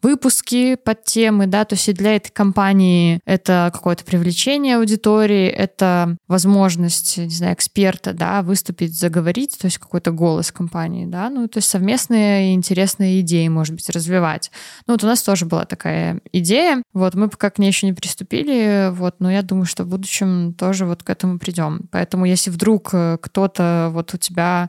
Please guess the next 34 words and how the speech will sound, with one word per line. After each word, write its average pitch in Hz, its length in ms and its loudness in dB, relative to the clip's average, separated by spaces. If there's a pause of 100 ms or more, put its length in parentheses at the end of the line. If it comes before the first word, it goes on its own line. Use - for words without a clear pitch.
в 190 60 0
аудитории 175 680 0
услышит, 180 640 -4
и 170 560 0
у 160 100 -2
них 175 360 0
есть 180 260 -2
какой-то - 340 -6
такой, 180 260 0
будет 170 400 -4
импульс, 196 500 2
что - 260 -2
можно 185 300 2
сделать 180 340 0
что-то - 260 -6
совместное, 180 560 0
какой-то - 380 -2
выпуск, 185 380 -4
какую-то - 280 -10
тему 175 300 0
интересную 170 500 -2
поднять, 190 580 -4
то 214 220 0
мы 208 200 2
готовы, 196 380 -2
мы 175 140 2
открыты 170 800 -4
к - 100 -16
обсуждениям 185 840 0
совместного 180 1120 0
чего-то, 180 340 -4
какой-то 180 520 -4
совместной 190 520 2
идеи. 175 360 0